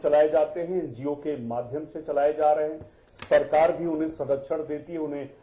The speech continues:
अपना बजट देती है, लेकिन जिस तरह की बर्बरता समाज के सामने आई है, चाहे वो बिहार का मामला हो, चाहे वो देवरिया में जो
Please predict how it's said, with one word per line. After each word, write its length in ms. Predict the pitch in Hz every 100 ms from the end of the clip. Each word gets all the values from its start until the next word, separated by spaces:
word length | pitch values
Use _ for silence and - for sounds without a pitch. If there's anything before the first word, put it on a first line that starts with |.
| _
अपना 280 | - - 151
बजट 440 | - 135 131 175
देती 340 | - 147 135 120
है, 160 | - - - - - -
लेकिन 340 | 320 370 302
जिस 260 | 147 233 233
तरह 160 | 254 254
की 180 | 254
बर्बरता 920 | 247 180 185 196 226 - 220 135 - - - _ _ _ _ _ _ _ _ _ -
समाज 320 | 185 180 262
के 240 | 240 - 254
सामने 480 | 226 220 226 240
आई 160 | 214 208
है, 280 | 214 208 226
चाहे 280 | 208 196 214
वो 460 | 208 202 196 - - _ _ - _ _ -
बिहार 500 | 120 156 160 185 226
का 140 | 226
मामला 380 | 226 208 214 240
हो, 120 | 208
चाहे 460 | 254 269 220 165 175 175 - _ -
वो 100 | 151
देवरिया 540 | - 151 165 165 202
में 140 | 202 190
जो 460 | 185 180 - -